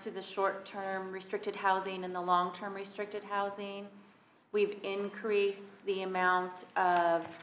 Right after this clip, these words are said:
uh, therapy being provided to the inmates, as well as, um, the clinical contacts. Also, um, there's some staffing for nursing, because in, currently in our, um, shus,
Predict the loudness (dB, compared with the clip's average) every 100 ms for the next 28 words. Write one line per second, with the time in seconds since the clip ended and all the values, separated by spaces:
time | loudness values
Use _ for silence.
0 | -18 -16 0 4 4 4 2 2 2 0
1 | -4 -6 -6 -8 -6 -2 0 0 -4 -6
2 | -8 -6 -8 -6 -6 -6 -8 -12 -8 -6
3 | -4 0 4 4 4 4 2 -2 -10 -8
4 | -6 -4 -6 -6 -8 -8 -6 -4 -4 -4
5 | -2 -4 0 2 2 0 0 2 0 -8
6 | -16 -20 -20 -18 -16 -14 -16 -20 -4 4
7 | 4 4 6 8 8 6 2 -6 -18 -20
8 | 0 4 6 4 4 2 2 -2 -12 -18
9 | -18 -12 -8 2 2 2 -2 -6 -8 -6
10 | -4 0 0 0 -4 -8 -8 -10 -12 -14
11 | -18 -20 0 0 2 0 -2 -4 -6 -4
12 | 2 4 2 0 -4 -6 -8 -6 -4 -2
13 | 0 2 2 0 -2 -6 -6 -8 -8 -12
14 | -2 4 6 4